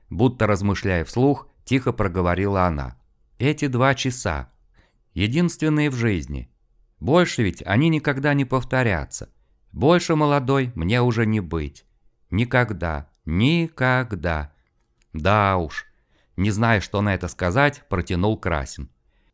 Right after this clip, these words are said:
Какой-то слишком уж серьёзный тон девушки его слегка озадачил. Чего это она? Хотя, с другой-то стороны, если подумать, действительно,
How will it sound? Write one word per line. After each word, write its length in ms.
Какой-то 460
слишком 460
уж 120
серьёзный 560
тон 280
девушки 640
его 260
слегка 420
озадачил. 680
Чего 300
это 240
она? 280
Хотя, 340
с 60
другой-то 460
стороны, 520
если 320
подумать, 680
действительно, 800